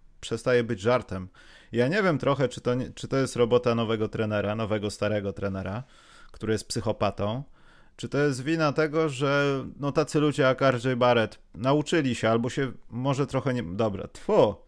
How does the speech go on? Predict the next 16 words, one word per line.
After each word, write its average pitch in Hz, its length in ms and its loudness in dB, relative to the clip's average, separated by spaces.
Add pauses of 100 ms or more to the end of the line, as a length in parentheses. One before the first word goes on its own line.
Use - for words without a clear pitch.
(100)
nie 175 160 0
nauczyli 110 540 2
się, 123 300 0
ale 120 240 0
próbują 135 760 2 (420)
robić 123 300 -2
rzeczy, 135 380 0
które 139 320 -2
nie 139 80 -2
do 139 100 -2
końca 143 300 -2
im 139 120 0
wychodzą, 123 460 2
w - 40 -16
sensie 104 260 -8
rzucanie. 107 540 -2